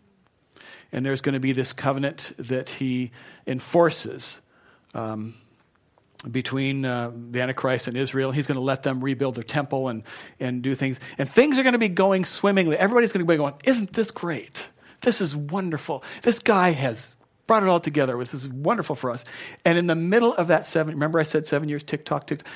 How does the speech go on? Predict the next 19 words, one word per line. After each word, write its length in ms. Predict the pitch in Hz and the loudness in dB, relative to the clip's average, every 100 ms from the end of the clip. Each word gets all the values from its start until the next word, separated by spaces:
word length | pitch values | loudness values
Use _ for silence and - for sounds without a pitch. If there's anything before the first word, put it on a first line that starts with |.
| - | -4
In 100 | 156 | 0
the 80 | 170 | 4
middle 320 | 185 196 208 | 4 6 6
of 80 | 180 | 6
that, 160 | 143 - | 4 0
three 300 | - 165 196 | -4 0 2
and 100 | 202 | 4
a 20 | |
half 240 | 180 170 | 2 0
years 220 | 160 151 143 | 0 0 0
in, 340 | 123 120 135 _ _ _ _ _ _ _ _ _ _ _ - | -2 -4 -8 _ _ _ _ _ _ _ _ _ _ _ -6
the 80 | 151 | -2
Antichrist 480 | 143 151 135 123 | 0 0 0 -2
is 60 | 131 | -4
gonna 140 | 123 | -6
reveal 280 | 120 110 123 | -4 -4 -4
his 140 | 113 - | -4 -8
true 160 | 135 | -8
colors. 500 | 131 107 92 - - | -6 -8 -10 -14 -16